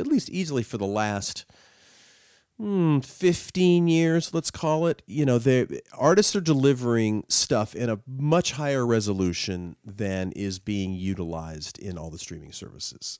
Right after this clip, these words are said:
Um, so the, the, the, the, the assets are there, clearly, with, with, that are all high res, and they can, they can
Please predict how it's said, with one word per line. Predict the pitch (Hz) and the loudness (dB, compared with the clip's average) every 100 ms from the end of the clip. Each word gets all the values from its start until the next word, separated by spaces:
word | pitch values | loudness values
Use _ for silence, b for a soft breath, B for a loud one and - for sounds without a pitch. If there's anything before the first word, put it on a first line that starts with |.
| - | -10
Um, | 92 85 69 - - | -10 -8 -14 -18 0
so | - 143 | 4 4
the, | 127 | 2
the, | 117 120 | -2 -2
the, | 98 117 107 - - | -4 -2 -2 -4 -18
the, | 110 104 92 92 82 _ - | -12 -8 -6 -6 -10 _ -10
the | 110 | -6
assets | 135 175 - 165 - | 0 2 2 0 0
are | 120 110 | 2 0
there, | 101 107 82 - - - b b b b b b | 2 0 -2 -6 -18 -20 b b b b b b
clearly, | - 143 127 98 82 | -4 0 0 0 -4
with, | 90 107 - - | 0 0 0 -4
with, | 104 92 - | -4 -4 -6
that | 107 107 | -2 -2
are | 90 | 0
all | 107 101 | 0 -2
high | 95 | -4
res, | 92 85 62 104 | -6 -6 -8 -6
and | 107 | -4
they | 107 | -4
can, | 117 101 - | -4 -6 -6
they | 110 110 | -4 -4
can | 107 101 101 | -4 -4 -6